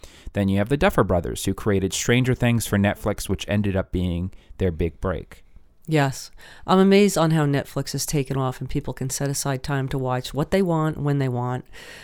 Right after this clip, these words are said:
Speaker 2: Still, some people, like me, like going out to see the big movie experience. More choices offer a bigger market.
Speaker 1: Yeah, I think developing, yeah, I mean, developing content for Netflix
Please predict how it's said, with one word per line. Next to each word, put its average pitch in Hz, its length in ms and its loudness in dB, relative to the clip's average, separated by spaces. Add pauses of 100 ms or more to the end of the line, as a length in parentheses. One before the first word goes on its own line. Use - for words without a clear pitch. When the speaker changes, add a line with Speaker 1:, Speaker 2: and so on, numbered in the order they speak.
(220)
Speaker 2:
Still, 240 400 4
some 262 200 4
people, 196 540 4 (300)
like 156 200 2
me, 147 380 4
like 139 220 0
going 160 240 4
out 151 120 2
to 143 80 -2
see 151 140 0
the 135 80 -2
big 135 420 2
movie 139 260 2
experience. 131 680 -4 (460)
More 196 120 4
choices 180 460 4
offer 143 280 4
a 131 40 4
bigger 135 240 2
market. 131 420 -2 (920)
Speaker 1:
Yeah, 180 200 8
I 165 80 8
think 208 180 6
developing, 156 760 6
yeah, 131 320 6
I 131 60 2
mean, 147 420 4
developing 175 480 4
content 151 460 4
for 139 140 2
Netflix - 800 0